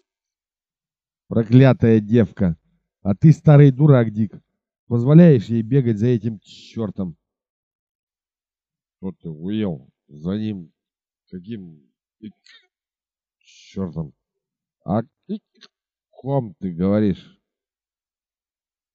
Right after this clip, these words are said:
«Она знает, о ком я говорю. Очень хорошо знает. Хоть и глядит овечкой.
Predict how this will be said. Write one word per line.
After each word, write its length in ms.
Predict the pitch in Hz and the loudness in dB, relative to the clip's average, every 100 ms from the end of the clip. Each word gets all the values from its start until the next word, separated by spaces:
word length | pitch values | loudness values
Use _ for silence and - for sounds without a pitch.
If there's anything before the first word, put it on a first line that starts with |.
| _ | _
«Она 580 | _ 92 113 120 127 131 | _ -16 -14 -10 -6 -4
знает, 1000 | 120 107 107 104 107 110 113 113 117 98 | -4 -6 -6 -8 -6 -2 0 0 0 0
о 80 | 113 | -4
ком 260 | 92 101 95 | -4 -8 -2
я 140 | 90 | -2
говорю. 520 | 82 87 82 78 - _ _ _ _ _ _ | 0 0 0 -2 -8 _ _ _ _ _ _
Очень 1120 | - 110 147 180 185 170 - - - - 110 98 | -20 -14 -6 -4 -2 -2 -6 -20 -20 -18 -14 -10
хорошо 840 | 92 98 92 - - _ 98 95 | -6 -4 -4 -10 -20 _ -8 -6
знает. 580 | 87 87 85 80 73 69 _ _ _ _ _ _ _ | -6 -4 -4 -4 -6 -12 _ _ _ _ _ _ _
Хоть 300 | _ 113 110 | _ -10 -8
и 80 | 117 | -8
глядит 520 | 107 127 131 107 85 | -4 -2 0 -2 -4
овечкой. 720 | 90 90 85 76 - 69 64 | -2 0 -2 -4 -12 -20 -20